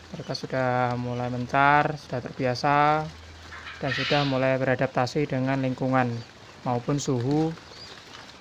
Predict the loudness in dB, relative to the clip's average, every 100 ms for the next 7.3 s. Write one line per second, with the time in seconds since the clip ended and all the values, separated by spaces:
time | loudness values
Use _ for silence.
0 | -16 -10 -4 -2 2 2 2 -4 -10 -14
1 | -18 -20 -20 -20 -20 -18 -18 -20 -18 -18
2 | -18 -20 -20 -20 -20 -20 -20 -20 -20 -20
3 | -20 -20 -18 -18 -18 -6 -2 2 2 2
4 | 2 0 0 4 10 10 10 4 -4 -4
5 | -2 0 2 0 -2 -8 -16 -18 -12 -6
6 | 0 2 2 2 0 2 2 4 8 8
7 | 8 6 -2